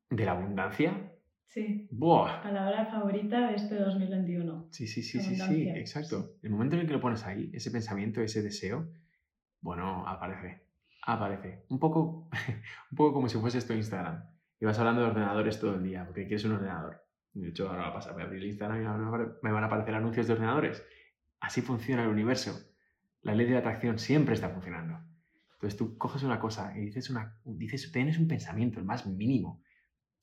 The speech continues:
Speaker 1: es que va a aparecer.
Speaker 2: Sí.
Speaker 1: Sí.
Speaker 2: Sí. Mira, quiero que conectando con esto,
Speaker 1: Ujú.
Speaker 2: eh, le dejes un mensaje a tus compis de, de profesión. ¿Qué les dices?
Speaker 1: A mis compis de profesión.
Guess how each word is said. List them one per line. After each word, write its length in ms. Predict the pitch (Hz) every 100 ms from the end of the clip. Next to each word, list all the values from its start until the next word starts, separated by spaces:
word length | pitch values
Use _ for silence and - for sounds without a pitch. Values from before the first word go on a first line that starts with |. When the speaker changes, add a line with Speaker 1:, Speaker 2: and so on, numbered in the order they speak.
| -
Speaker 1:
es 60 | -
que 80 | 110
va 60 |
a 40 | 98
aparecer. 300 | - - - _ _ _ _ -
Speaker 2:
Sí. 300 | 240 233 - _ _
Speaker 1:
Sí. 260 | - - - _ _ _ _
Speaker 2:
Sí. 460 | - 214 208 208 - _ _ _ _
Mira, 400 | 220 226 226 202
quiero 640 | 220 240 262 277 214 208 - - _ _
que 120 | - 214
conectando 460 | 214 202 220 240
con 160 | 277 226
esto, 480 | 240 - 349 427 -
Speaker 1:
Ujú. 100 | 110
Speaker 2:
eh, 80 | 214
le 120 | 202
dejes 300 | 202 214 247 247
un 60 |
mensaje 420 | 233 214 - - 254
a 40 |
tus 140 | 214
compis 380 | 208 202 208 220
de, 520 | 202 196 190 190 240 -
de 280 | 240 208 190
profesión. 760 | 196 180 196 - 190 175 175 - -
¿Qué 100 | 202
les 200 | 208 208
dices? 540 | 190 190 180 - - -
Speaker 1:
A 100 | 101
mis 200 | 95 -
compis 260 | 127 139
de 80 | 117
profesión. 500 | 98 92 87 82 82